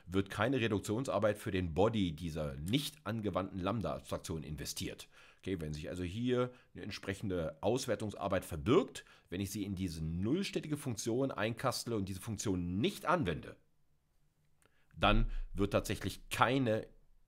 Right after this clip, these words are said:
Auswertungsarbeit in den Body E investiert. Und das ist genau der Verzögerungseffekt, den wir uns an der Stelle gewünscht haben. Ja, das Ganze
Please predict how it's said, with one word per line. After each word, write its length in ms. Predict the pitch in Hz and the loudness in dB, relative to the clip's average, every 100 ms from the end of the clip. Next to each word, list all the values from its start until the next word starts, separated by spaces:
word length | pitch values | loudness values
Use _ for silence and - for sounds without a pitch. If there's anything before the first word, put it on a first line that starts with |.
| _ _ | _ _
Auswertungsarbeit 720 | 98 104 101 95 87 85 87 - | 4 6 4 -2 -4 -2 -2 -2
in 80 | |
den 160 | 80 78 | -4 -2
Body 400 | 82 78 78 90 | -4 -4 -2 0
E 40 | |
investiert. 460 | 85 71 - 82 - | 0 -4 -6 -8 -6
Und 80 | 101 | -6
das 160 | 110 | -6
ist 80 | - | -6
genau 240 | 117 98 117 | -4 -2 2
der 140 | 127 | 0
Verzögerungseffekt, 1600 | - - - 131 147 101 87 80 - - - - 95 98 87 - - _ | -2 -8 0 4 4 4 0 -4 -14 -20 -10 -6 -4 -4 -6 -14 -20 _
den 340 | - 85 82 78 | -6 -2 -2 -2
wir 160 | 76 | -2
uns 200 | 80 78 | -4 -8
an 200 | - 78 | -6 -8
der 100 | 69 | -8
Stelle 380 | - 71 67 67 | -8 -8 -8 -10
gewünscht 400 | 69 80 90 - | -6 -2 -2 -2
haben. 180 | 62 - - | -6 -8 -6
Ja, 160 | 110 - - | -6 -6 -4
das 220 | 117 - | -4 0
Ganze 520 | 117 151 151 131 135 | 0 0 2 2 2